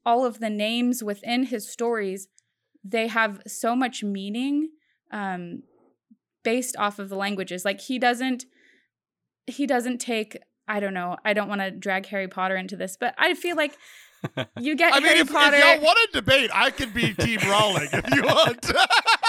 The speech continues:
Speaker 1: I feel like it's like, "Oh, someone in Harry Potter, oh, they're named after a star or whatever. Oh, this is just a Latin word." But with Tolkien, I feel like there's so much depth down to, like, the very details, um, even the names, even, like,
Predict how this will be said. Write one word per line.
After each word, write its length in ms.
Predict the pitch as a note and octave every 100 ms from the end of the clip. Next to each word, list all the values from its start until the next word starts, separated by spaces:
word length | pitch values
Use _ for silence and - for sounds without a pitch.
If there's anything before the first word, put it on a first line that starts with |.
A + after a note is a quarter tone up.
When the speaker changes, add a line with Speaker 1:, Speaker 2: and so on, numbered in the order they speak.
| G4+ A4+ - F#4+ - F4 -
Speaker 1:
I 220 | - C#4
feel 160 | D#4 F4+
like 260 | F#4 D4 -
it's 480 | - C3 G#2 D#4 D#4+
like, 160 | E4 C#4
"Oh, 200 | D4+ D4
someone 320 | D#4 D#4+ D#4+
in 120 | D4 C#4+
Harry 180 | C4+
Potter, 320 | C4 B3+ B3 -
oh, 160 | B3
they're 120 | B3 B3+
named 240 | A#3 G#3+
after 320 | G3 G3 F#3+
a 60 | F#3+
star 720 | - - F3+ F3 E3+ - G3+ _ _
or 100 | F#3+
whatever. 360 | F#3+ F#3 E3+ F3
Oh, 160 | G#3+ A3+
this 180 | A3+ C4+
is 200 | A3 -
just 160 | G#3+
a 60 | G3
Latin 460 | F#3 F#3+ - E3
word." 360 | E3 F3 F#3 G3+ _ -
But 140 | C4 B3+
with 220 | B3+ -
Tolkien, 340 | D4 C#4+ D#4
I 100 | A#3
feel 160 | A#3+ A#3+
like 120 | B3+
there's 220 | G#3 G3+
so 140 | A3+ A3
much 340 | A3 - -
depth 340 | G3+ F#3+ -
down 240 | G3 G3+ G#3
to, 60 | G#3+
like, 140 | G3
the 100 | F#3
very 340 | F3+ F#3+ G3
details, 680 | E3 F#3 F3+ F#3 F3 F3 F3+ _ _ _ E3+
um, 260 | E3 E3+ -
even 260 | G3 F#3+
the 80 | F3+
names, 600 | F3+ F3+ F3+ F3+ F3+ - A#3
even, 500 | A3 G#3+ G3+ E3 F3
like, 180 | F#3